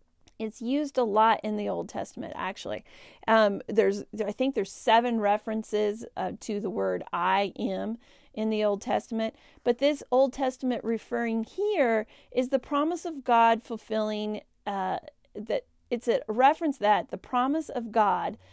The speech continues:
is fulfilled in the Messiah, Jesus. And it, it is referencing that Jesus himself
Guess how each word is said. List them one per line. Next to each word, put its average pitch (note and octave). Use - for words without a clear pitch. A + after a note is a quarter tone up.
is A3+
fulfilled B3+
in A3+
the G#3+
Messiah, G#3
Jesus. -
And A#3+
it, C#4
it C#4
is C#4+
referencing C#4
that G3
Jesus D#4
himself G#3+